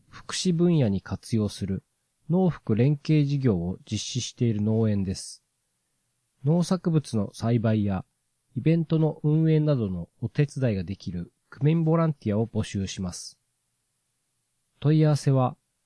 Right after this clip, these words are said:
産業振興センター、都市農業係、電話五三四七の九一三六へ。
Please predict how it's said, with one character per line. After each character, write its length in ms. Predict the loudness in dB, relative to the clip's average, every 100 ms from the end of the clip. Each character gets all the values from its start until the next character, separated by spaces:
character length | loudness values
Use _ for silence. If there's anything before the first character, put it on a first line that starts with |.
| _ _ _
産 320 | -4 -2 0
業 220 | 2 2
振 260 | 0 -2 -2
興 220 | 2 0
セ 160 | 2 -2
ン 100 | -2
タ 160 | -4
ー、 240 | -6 -6 -12 _ _ _ _ _ _ _
都 100 | -4
市 180 | -4 0
農 220 | 2 2
業 220 | 4 2 2
係、 420 | 0 -2 -6 -14 _ _ _ _ _ -2
電 260 | 2 4
話 220 | 2 0 -6 _ _ _ _ _
五 240 | -2 0 0
三 320 | 0 2 2
四 200 | 2 2
七 240 | 0 0
の 200 | -4 -8 -12 _ _
九 220 | 0 2
一 160 | 2 0
三 300 | -2 0 2
六 260 | 0 -2
へ。 140 | -8